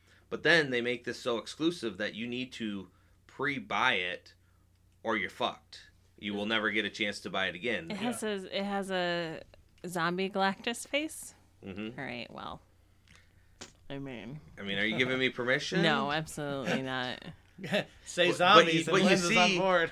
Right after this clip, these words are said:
Speaker 1: you see
Speaker 3: <laughs>
Speaker 1: how awesome this thing
Speaker 2: I
Speaker 1: looks.
Speaker 2: know. It's such a, like, oh, dude.
Speaker 3: And the, it's, that's an optional face, too, right?
Speaker 2: Yeah.
Speaker 3: So it has some swappable face
Speaker 2: Yeah.
Speaker 3: options
Speaker 2: I don't know,
Speaker 3: and
Speaker 2: man.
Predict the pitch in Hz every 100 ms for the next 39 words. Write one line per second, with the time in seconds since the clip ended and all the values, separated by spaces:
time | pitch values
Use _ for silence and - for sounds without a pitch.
0 | - 262 294 233 196 156 170 160 151 -
1 | _ _ - _ - 135 170 170 - 151
2 | 139 127 - 123 180 180 180 185 170 151
3 | 151 - 196 196 - 220 240 349 320 -
4 | - 160 156 151 - - - - - 202
5 | 196 208 165 165 165 165 - 170 160 147
6 | 131 - 123 - 98 - - 123 98 78
7 | 95 - 76 156 151 151 - 135 127 -
8 | - 135 127 120 120 127 120 127 120 -
9 | 131 120 117 - 170 180 170 165 143 139
10 | 143